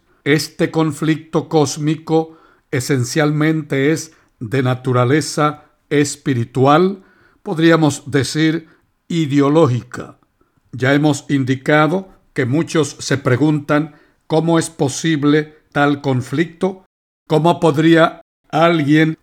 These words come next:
oponerse a un Dios todopoderoso.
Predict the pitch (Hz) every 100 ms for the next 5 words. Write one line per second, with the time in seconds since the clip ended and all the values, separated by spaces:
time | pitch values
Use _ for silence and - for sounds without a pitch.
0 | _ 143 139 135 131 156 156 - 160 156
1 | - _ _ 131 139 147 135 151 156 147
2 | - _ _ _ - 151 143 131 135 131
3 | 139 160 - 185 -